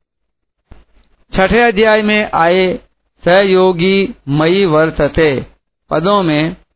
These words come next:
प्रेम की प्राप्ति है और यहाँ आए "न स भूयो भी जायते" पदों में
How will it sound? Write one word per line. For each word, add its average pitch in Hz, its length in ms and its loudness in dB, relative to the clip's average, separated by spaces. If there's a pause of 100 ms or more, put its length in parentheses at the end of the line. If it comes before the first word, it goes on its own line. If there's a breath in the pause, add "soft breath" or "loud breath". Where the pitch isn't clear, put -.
(300)
प्रेम 247 320 0
की 226 180 -2
प्राप्ति 165 460 0
है 127 300 -4 (540)
और 180 180 0
यहाँ 180 520 0
आए 175 360 0 (460)
"न 208 240 0
स 220 180 0
भूयो 202 380 2
भी 202 160 0
जायते" 175 540 0
पदों 147 360 -2
में 190 280 -2